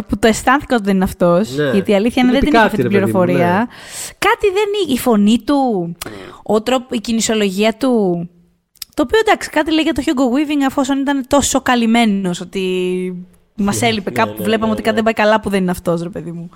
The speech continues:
Speaker 2: Μμμ.
Speaker 1: Γενικότερα στηρίζουμε Hugo Weaving από όπου και αν προέρχεται. Εννοείται.
Speaker 2: Ε, ναι.
Speaker 1: Ναι. Ε, και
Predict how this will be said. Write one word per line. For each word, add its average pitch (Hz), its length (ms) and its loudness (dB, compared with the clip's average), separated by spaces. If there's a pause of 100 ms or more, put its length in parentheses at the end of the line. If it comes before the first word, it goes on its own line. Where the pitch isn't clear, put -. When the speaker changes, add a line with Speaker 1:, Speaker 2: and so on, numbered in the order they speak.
(120)
Speaker 2:
Μμμ. 113 80 -12 (400)
Speaker 1:
Γενικότερα 214 460 0
στηρίζουμε 226 340 0
Hugo 202 320 0
Weaving 214 180 0
από 208 160 -4
όπου 208 120 -6
και - 100 -6
αν 175 60 -4
προέρχεται. 175 600 -4 (840)
Εννοείται. 170 420 -4
Speaker 2:
Ε, - 1300 -8
ναι. 185 100 0
Speaker 1:
Ναι. 175 80 -2 (480)
Ε, 208 880 2
και 294 120 0